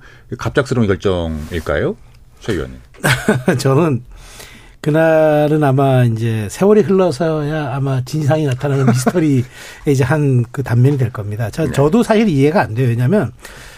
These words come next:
Speaker 2: 그날의 행보는 아무리 예견됐-, 그러니까 예정됐던 행-, 약속도 있었고 갑자기 급조한 약속도 있다고 그럽니다. 근데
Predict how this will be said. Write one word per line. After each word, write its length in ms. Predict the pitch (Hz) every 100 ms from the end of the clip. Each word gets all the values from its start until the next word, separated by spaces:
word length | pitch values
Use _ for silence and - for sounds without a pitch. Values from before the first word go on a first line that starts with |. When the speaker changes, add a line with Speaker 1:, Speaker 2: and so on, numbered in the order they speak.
| -
Speaker 2:
그날의 380 | - 147 208 247
행보는 600 | - 240 220 226 233 214
아무리 440 | - - 196 202 139
예견됐-, 560 | 147 202 196 190 -
그러니까 260 | - 151 127
예정됐던 560 | 139 151 185 175 - 175
행-, 160 | 170 131 - 131
약속도 380 | 127 151 127 143
있었고 440 | 131 127 190 240 - -
갑자기 380 | - - 170 165
급조한 340 | 123 - 165
약속도 360 | 131 123 131 131
있다고 240 | - 147
그럽니다. 420 | 120 107 104 151 - -
근데 220 | 160 202